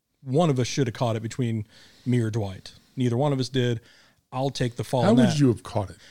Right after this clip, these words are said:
Speaker 1: Because it's just a question that, like, I should have brought up. Be like, "Hey."
Speaker 2: How big are your plates?
Speaker 1: Well, like, it's just,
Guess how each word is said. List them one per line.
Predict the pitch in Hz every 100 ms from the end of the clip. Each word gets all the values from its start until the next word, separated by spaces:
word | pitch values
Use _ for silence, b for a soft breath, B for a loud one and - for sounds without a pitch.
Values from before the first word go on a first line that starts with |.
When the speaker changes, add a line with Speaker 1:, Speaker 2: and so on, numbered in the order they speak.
| B B
Speaker 1:
Because | 190 208 208
it's | -
just | 196
a | 170
question | - 208 180 - 147
that, | 139
like, | 127 -
I | 147
should | - 143
have | 117
brought | 123 117
up. | 143 123
Be | 117
like, | 107
"Hey." | 127 101
Speaker 2:
How | 123
big | 117 123
are | 113 107
your | 95
plates? | - - 110 139 - - 185
Speaker 1:
Well, | 190
like, | 147 -
it's | 143
just, | 160